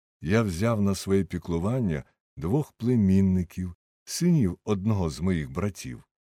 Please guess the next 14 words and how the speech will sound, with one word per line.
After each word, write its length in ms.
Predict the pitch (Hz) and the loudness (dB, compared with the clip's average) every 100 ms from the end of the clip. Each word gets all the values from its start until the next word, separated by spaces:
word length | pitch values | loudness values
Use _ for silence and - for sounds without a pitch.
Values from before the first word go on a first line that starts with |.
| _ _ | _ _
У 120 | 123 | -2
старшого 800 | 135 - - 214 202 - 98 90 | -2 -4 0 0 0 -4 -2 -2
були 340 | 80 85 80 82 | -2 -2 -2 -2
свої 520 | - 156 190 156 95 | -4 -2 0 2 2
невеликі 600 | 80 80 80 78 78 - | 2 0 0 -2 -4 -6
кошти, 600 | 101 185 202 - - 151 - _ _ _ | -6 -2 -2 -2 -4 -6 -6 _ _ _
я 180 | - 110 | -2 2
виховував 680 | 135 123 - 202 180 135 110 | 4 4 2 2 2 2 0
його 300 | 90 78 78 | -2 -2 -2
як 240 | 85 131 | -4 -4
дворянина. 840 | 85 113 143 127 87 87 82 80 80 _ _ _ _ | -2 0 2 2 4 2 2 -2 -6 _ _ _ _
У 100 | - | -8
своїй 440 | 92 87 92 107 104 | -6 -2 2 2 2
духовниці 960 | 71 82 - 95 104 107 101 - 104 | 0 -6 0 2 2 2 -2 -4 -6